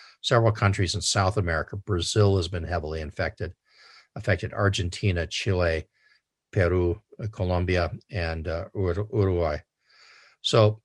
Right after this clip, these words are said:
um, in the, if you looked last week, this is the last time W H O published its data.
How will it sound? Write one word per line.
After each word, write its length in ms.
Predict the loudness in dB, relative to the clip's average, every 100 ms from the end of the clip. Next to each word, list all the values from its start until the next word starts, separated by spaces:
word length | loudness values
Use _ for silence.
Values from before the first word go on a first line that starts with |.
| _
um, 240 | 0 0 2
in 160 | 2
the, 140 | 2 2 -2
if 160 | 2
you 80 | 4
looked 180 | 4 4
last 400 | 4 4 2 4
week, 360 | 4 4 2
this 200 | -2 -4
is 100 | -4
the 60 | -2
last 280 | 2 2 2
time 180 | -2 -2
W 260 | -2 -2
H 140 | -2 -4
O 60 |
published 420 | -2 -2 -2 -6
its 180 | -8 -6
data. 340 | -2 -2 -2